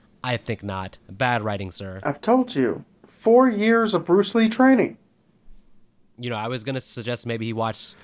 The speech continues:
Speaker 1: YouTube tutorials, but I don't think YouTube was around back then, so I'm gonna go ahead and say no. Um,
Speaker 2: <laughs>
Speaker 1: okay, but let's get back to the timeline. So clearly, Freddy versus Jason is a prequel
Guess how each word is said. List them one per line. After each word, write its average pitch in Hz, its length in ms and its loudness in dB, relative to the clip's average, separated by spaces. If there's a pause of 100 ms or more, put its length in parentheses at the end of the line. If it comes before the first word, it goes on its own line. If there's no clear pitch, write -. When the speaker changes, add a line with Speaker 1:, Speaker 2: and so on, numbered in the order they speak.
(280)
Speaker 1:
YouTube 139 320 -2
tutorials, 160 640 -4
but 117 180 -2
I 110 100 -8
don't 120 200 -2
think 107 160 -8
YouTube 113 300 -6
was 101 160 -8
around 104 240 -6
back 101 240 -10
then, 98 260 -8
so 95 300 -12
I'm 95 80 -12
gonna 95 160 -12 (100)
go 95 100 -8
ahead 92 40 -8
and 92 100 -12
say 92 140 -12
no. 87 260 -12 (1000)
Um, 104 520 -4 (720)
Speaker 2:
<laughs> - 340 -20
Speaker 1:
okay, 143 240 -4
but 135 140 -6
let's 214 180 -6
get 156 140 -8
back 156 180 -4
to - 60 -8
the 120 60 -6
timeline. 98 520 -8
So 127 120 -6
clearly, 151 800 0 (480)
Freddy 160 480 -2
versus 143 260 -2
Jason 131 320 -4
is 117 160 -4
a 120 60 -6
prequel 117 580 -6